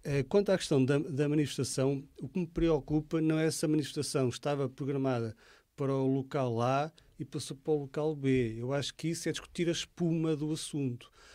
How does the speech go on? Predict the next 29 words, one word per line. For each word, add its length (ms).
A 40
mim 140
o 60
que 80
me 140
preocupa 520
é 60
porque 320
é 60
que 300
esses 360
homens 400
e 60
mulheres 400
que 100
fizeram 320
um 80
juramento, 560
que 100
vivem 360
a 60
pátria, 440
que 140
têm 160
o 60
seu 140
sentido 400
de 60
missão, 560